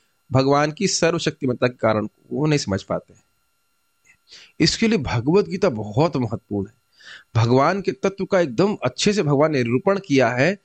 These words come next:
तो व्यक्ति अब भागवत में प्रवेश करेगा या किसी भी उसमें प्र-, करेगा, उसको बिल्कुल कहीं कोई कठिनाई अनुभव नहीं होगी कि हम किसके बारे में बात कर रहे हैं। ओके, ठीक है, पढ़िए आगे।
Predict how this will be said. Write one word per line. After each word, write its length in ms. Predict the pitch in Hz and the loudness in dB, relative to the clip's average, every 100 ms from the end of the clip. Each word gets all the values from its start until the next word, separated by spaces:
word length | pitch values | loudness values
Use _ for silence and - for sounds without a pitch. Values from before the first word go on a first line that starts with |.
| _ _ - | _ _ -2
तो 100 | 156 | 0
व्यक्ति 400 | 147 170 - 214 | 2 0 2 2
अब 260 | 185 190 147 | 2 0 -4
भागवत 460 | 113 120 135 175 - | -2 0 2 0 0
में 100 | 175 | -4
प्रवेश 340 | - 170 175 - | 0 2 2 2
करेगा 340 | 180 175 175 | 0 2 2
या 100 | 175 | 0
किसी 320 | 160 143 196 | 0 -2 2
भी 240 | 196 165 156 | 2 2 0
उसमें 160 | 151 | 0
प्र-, 300 | - 135 - - | -2 -4 -4 -4
करेगा, 240 | 143 170 | 0 2
उसको 200 | 180 202 | 0 0
बिल्कुल 540 | 143 147 170 _ 226 190 | 0 0 -2 _ 0 2
कहीं 580 | - 170 190 175 - 208 _ _ _ _ _ | -2 0 0 0 -2 -8 _ _ _ _ _
कोई 380 | 151 160 147 135 | 2 4 4 2
कठिनाई 340 | 139 156 165 180 | -2 0 2 2
अनुभव 240 | 151 143 | 2 0
नहीं 160 | 131 127 | 2 2
होगी 160 | 135 | 2
कि 60 | 151 | 0
हम 60 | |
किसके 320 | 165 156 - 151 | 2 -2 0 0
बारे 220 | 117 113 | 2 0
में 60 | |
बात 200 | 98 95 - | -2 -2 -4
कर 20 | |
रहे 140 | 90 - | -12 -12
हैं। 80 | _ _ _ _ _ _ _ _ _ _ _ _ _ - | _ _ _ _ _ _ _ _ _ _ _ _ _ -14
ओके, 180 | - 180 - _ _ _ _ _ _ _ _ _ _ _ _ _ _ _ _ _ - _ _ - | -6 -6 -6 _ _ _ _ _ _ _ _ _ _ _ _ _ _ _ _ _ -20 _ _ -2
ठीक 160 | 110 104 | -2 -2
है, 160 | 98 - _ _ _ _ _ _ - | -10 -12 _ _ _ _ _ _ -4
पढ़िए 200 | 104 127 | 2 4
आगे। 320 | 131 139 185 | 2 0 -4